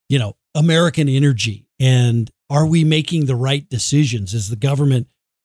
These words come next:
too into the marketplace and too much into picking winners and losers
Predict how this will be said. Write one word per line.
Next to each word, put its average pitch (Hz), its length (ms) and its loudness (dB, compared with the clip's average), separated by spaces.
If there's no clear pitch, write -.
too 175 300 2
into 151 440 2
the 131 100 2
marketplace 127 720 -4
and 113 120 -8
too 151 140 4
much 147 240 2
into 139 240 2
picking 147 400 0
winners 139 380 2
and 123 100 0
losers 131 500 -2